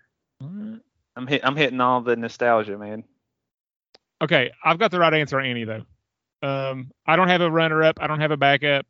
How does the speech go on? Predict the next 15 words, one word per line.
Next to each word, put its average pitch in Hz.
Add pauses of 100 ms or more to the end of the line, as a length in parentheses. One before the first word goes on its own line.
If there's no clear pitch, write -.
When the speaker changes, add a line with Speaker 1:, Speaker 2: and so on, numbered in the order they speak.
Speaker 1:
I -
don't 143
have -
anything. 135
This 175
is, 170
I'm 113
probably 123
saying 127
her 123
name 131
wrong 131
too. - (520)
Mayim 247 (160)
Bialik 139